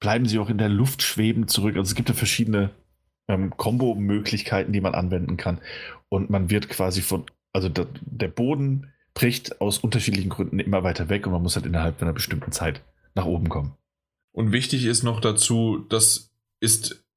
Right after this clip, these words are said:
Speaker 2: quasi die Traumsequenz des Hauptprotagonisten.
Speaker 1: Mhm.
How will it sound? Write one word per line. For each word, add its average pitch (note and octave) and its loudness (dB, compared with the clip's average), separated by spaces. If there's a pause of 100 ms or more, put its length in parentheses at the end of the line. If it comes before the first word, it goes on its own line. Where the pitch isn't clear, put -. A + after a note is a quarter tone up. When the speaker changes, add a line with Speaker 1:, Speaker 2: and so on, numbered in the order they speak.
Speaker 2:
quasi A2 0
die G2 2
Traumsequenz C#3+ 0
des - 0
Hauptprotagonisten. C3 0 (240)
Speaker 1:
Mhm. G#2 0